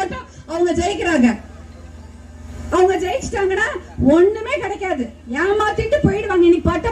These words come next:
பகல்ல பொய் சொல்றாங்க. "ஆ, சார், கணக்கெடுப்பு நடத்த முடியாது, இடஒதுக்கீடு கொடுக்க முடியாது, பசங்களுக்கு வேலை கொடுக்க முடியாது, பசங்களுக்கு படிப்பு கொடுக்க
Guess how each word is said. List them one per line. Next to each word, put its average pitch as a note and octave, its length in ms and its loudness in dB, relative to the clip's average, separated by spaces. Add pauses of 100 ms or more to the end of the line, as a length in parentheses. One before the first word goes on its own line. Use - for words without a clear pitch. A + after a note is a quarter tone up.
பகல்ல A#4 340 -2
பொய் A#4+ 240 2
சொல்றாங்க. E4+ 340 -2 (140)
"ஆ, F4 40 0 (180)
சார், E4 280 0 (320)
கணக்கெடுப்பு E4+ 540 2
நடத்த D#4+ 340 2
முடியாது, E4 380 -2 (320)
இடஒதுக்கீடு E4 600 2
கொடுக்க G4 300 2
முடியாது, D#4 460 2 (400)
பசங்களுக்கு F4+ 540 0
வேலை F4+ 280 0
கொடுக்க D#4+ 280 2
முடியாது, D4 360 2 (380)
பசங்களுக்கு E4+ 500 4
படிப்பு G4+ 300 4
கொடுக்க D#4+ 240 0